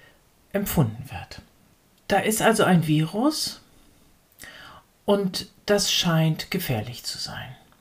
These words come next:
Das ist nicht neu, oder? In der Geschichte der Menschheit gab es immer Bedrohungen. Es gab die spanische Grippe,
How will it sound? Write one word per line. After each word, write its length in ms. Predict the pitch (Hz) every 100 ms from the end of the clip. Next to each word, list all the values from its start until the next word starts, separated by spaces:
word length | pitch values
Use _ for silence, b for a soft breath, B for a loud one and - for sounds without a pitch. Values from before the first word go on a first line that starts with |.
| _ _ _ _ -
Das 180 | 185 165
ist 160 | 180
nicht 200 | 196 180
neu, 380 | 190 180 165 131
oder? 440 | 143 147 151 160 151 - - _ _ - B B B B B
In 100 | 180
der 140 | 185
Geschichte 480 | 190 196 240 - 214
der 160 | 185 160
Menschheit 600 | 160 170 - 175 165 -
gab 240 | 156 151
es 140 | 151
immer 360 | - 196 185 180
Bedrohungen. 840 | 175 170 156 135 117 110 113 131
Es 160 | - -
gab 220 | 147 -
die 100 | 139
spanische 560 | - - 139 135 - 156
Grippe, 560 | 165 165 165 165 160